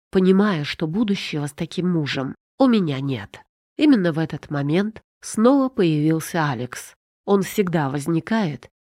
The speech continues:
тогда, когда его не ждешь. И хорошо, если в этот момент он действительно нужен, а если нет, вот сейчас он явно не ко двору. Но чтобы его это когда-то останавливало?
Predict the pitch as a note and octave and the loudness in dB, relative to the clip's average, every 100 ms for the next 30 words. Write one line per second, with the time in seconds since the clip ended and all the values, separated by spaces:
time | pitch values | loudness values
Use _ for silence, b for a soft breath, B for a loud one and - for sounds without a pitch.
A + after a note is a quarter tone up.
0 | - G3+ E3 A#3+ A#3+ G3+ A3 A3 G#3+ G#3 | -2 0 2 0 0 0 2 2 2 0
1 | A3 - C#3+ B2+ - - _ _ _ _ | -2 -4 -6 -6 -8 -14 _ _ _ _
2 | _ - F3 E3 C#3 - G3 A#3 D#3+ - | _ -2 -2 -2 -4 0 2 2 0 0
3 | D#3 D#3 E3 - D#3+ E3 A3 F#3 - b | 0 0 -2 -2 0 2 2 0 -6 b
4 | b b F#3+ F#3+ G#3+ B3+ B3 B3 B3+ B3+ | b b 0 0 0 0 0 0 2 4
5 | B3 F#3+ C3 C3+ B2+ - _ _ _ E3+ | 4 2 0 -4 -6 -12 _ _ _ -2
6 | C#3+ C#3+ D#3+ D3+ D3 D3 - - _ - | -2 -2 0 0 2 0 -2 -10 _ 2
7 | G3 - A#3+ - C4 C4 C4 C4 B3+ D#3 | 2 2 -2 -2 -2 0 0 2 2 2
8 | C#3+ D3 D#3 F3+ G3+ A3+ B2+ A#2 - _ | 0 -2 -2 0 2 2 0 -6 -16 _
9 | _ F3 D#3 - F#3 F3 F3 E3+ E3+ A3 | _ -2 -2 0 0 2 4 4 4 4
10 | G#3 F#3 F3 E3+ F#3+ F#3+ F3 - E3+ F3 | 2 0 0 2 0 0 -4 -2 0 0
11 | B3+ C#4+ E3+ C3 - | 0 0 0 -2 -6